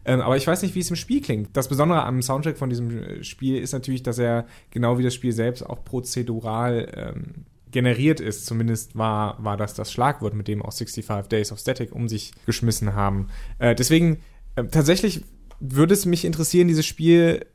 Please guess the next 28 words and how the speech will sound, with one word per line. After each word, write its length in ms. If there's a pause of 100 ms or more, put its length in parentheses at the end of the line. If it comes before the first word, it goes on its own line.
auch 240
nur 480
zu 100
spielen 400
und 160
zu 100
sehen, 380
wie 140
sie 120
den 140
Soundtrack 500
umgesetzt 600
haben. 240 (100)
Aber 520
ich 380 (100)
bin 240
mir 160
sehr, 260
sehr 140
bewusst 400
darüber, 600 (180)
und 160
das 120
ist 120
halt 160
der 100
Knackpunkt, 720 (140)
dass 400